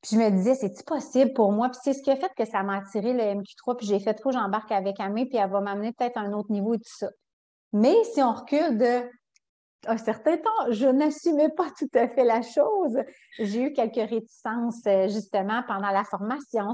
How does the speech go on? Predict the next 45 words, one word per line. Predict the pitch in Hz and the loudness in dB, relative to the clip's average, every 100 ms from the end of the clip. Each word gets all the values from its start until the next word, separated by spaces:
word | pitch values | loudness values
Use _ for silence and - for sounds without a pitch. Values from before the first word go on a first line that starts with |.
| - | -6
Ça | 180 | -4
m'a | 180 | -4
shaké. | 185 - 277 277 220 214 226 | -4 0 0 0 0 0 0
C'était | 226 202 | -4 -6
comme | 208 247 240 | -4 -4 -2
des | 208 | -4
croyances | 196 - 202 208 214 214 | -4 -4 -4 -4 -8 -6
limitantes | 202 196 214 208 - | -6 -6 -8 -8 -6
qui | 190 | -4
me | 185 | -2
bloquaient. | 233 254 254 233 226 226 - _ | -2 -2 -2 -2 -2 -2 -12 _
Je | - | -10
suis | 220 | -8
qui, | - 294 | 0 4
moi, | 240 202 208 226 220 | 4 2 -2 -4 -2
pour | 190 | -2
vouloir | 185 190 185 | -4 -6 -4
faire | 185 175 | -6 -6
plus | - 180 | -4 -2
d'argent ? | 175 - - 254 254 254 | -2 -4 -2 0 2 -2
Puis | - | -2
qu'est-ce | 226 226 | -4 0
que | 202 | 0
les | 190 | 0
gens | 185 196 | -2 -2
vont | 196 | -2
penser | 185 180 - 175 | -4 -8 -8 -8
de | 175 | -2
moi ? | 208 262 240 247 | 2 2 0 -4
Puis, | - 202 196 - _ _ _ _ _ _ - | -2 -4 -4 -14 _ _ _ _ _ _ 6
et | 226 220 | 8 10
là, | 220 277 | 10 10
là, | 262 247 254 254 | 10 8 8 6
à | - | 6
un | 208 | 4
moment | 208 214 | 6 6
donné, | 214 233 254 | 4 4 2
c'est | 240 | 0
ça. | 220 220 - - _ - | 0 0 -2 -6 _ -4
Tu, | 220 | -4
tu | 208 - 220 | -4 -2 0
m'as | 214 214 | 2 0
amené | 226 233 226 226 254 277 - | 0 2 2 2 2 0 -2
à | 208 | -6
faire | 208 202 | -2 -4